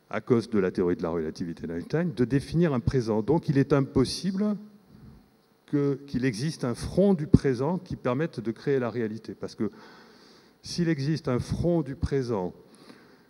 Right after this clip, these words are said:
ici ou là, ou à des distances astro-, astronomiques, avant lequel la réalité existe et après lequel c'est le futur, donc ça n'existe pas encore, à ce moment-là, on peut faire le dessin de tous ces po-, de tous ces fronts et on rebâtit un présent,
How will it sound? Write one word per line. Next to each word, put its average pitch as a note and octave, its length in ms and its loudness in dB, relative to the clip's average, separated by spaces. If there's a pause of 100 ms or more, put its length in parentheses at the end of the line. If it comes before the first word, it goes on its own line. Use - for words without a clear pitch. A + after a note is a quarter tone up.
(180)
ici D#3 480 -2
ou D3+ 120 4
là, C3 200 4
ou A#2 140 6
à A2+ 80 8
des A#2+ 140 0
distances C3 480 -2
astro-, A#2 320 -4
astronomiques, C3 720 -2 (880)
avant D3 320 2
lequel D3+ 420 4
la A#2+ 120 4
réalité C3 520 4
existe B2 420 -4
et G2 160 -6
après A#2+ 340 -2
lequel A#2 400 0 (280)
c'est - 200 -6
le B2 60 -2
futur, B2+ 400 -4
donc G#2 200 -4
ça A#2 140 -6
n'existe A2+ 380 -6
pas - 140 -6
encore, C3+ 440 -4 (720)
à F2 100 -12
ce - 100 -8
moment-là, A#2 280 0
on G#2 80 4
peut G#2 140 -6
faire G2+ 220 0
le F#2+ 100 2
dessin G2 380 -4
de G2+ 140 -6
tous - 180 -10
ces G#2 180 -6 (460)
po-, C3+ 180 -2
de G#2 120 -2
tous A#2+ 220 -8
ces A2+ 160 -2
fronts D#3+ 320 -4
et A#2 100 2
on A#2+ 120 4
rebâtit C3 540 2
un G#2+ 80 0
présent, A#2 480 -2